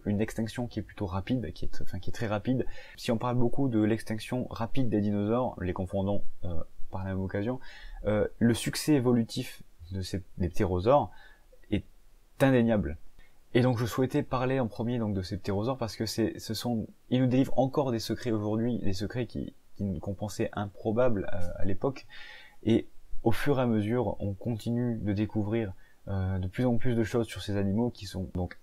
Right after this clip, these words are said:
indéniablement les maîtres des cieux et le resteront encore longtemps avant que quelque chose d'aussi monstrueux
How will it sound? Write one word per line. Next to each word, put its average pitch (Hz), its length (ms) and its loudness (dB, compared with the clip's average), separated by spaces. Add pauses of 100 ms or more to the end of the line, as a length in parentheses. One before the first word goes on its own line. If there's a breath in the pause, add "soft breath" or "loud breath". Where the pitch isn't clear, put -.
indéniablement 104 800 0
les 85 100 -4
maîtres 98 320 -2
des 92 120 -2
cieux 110 420 -4
et 95 60 -4
le 90 100 -4
resteront 95 480 -6
encore 87 420 -6
longtemps 95 500 -2 (280)
avant 87 220 -6
que 90 120 -12
quelque - 240 -10
chose 95 460 -6
d'aussi 90 340 -6
monstrueux 92 580 -6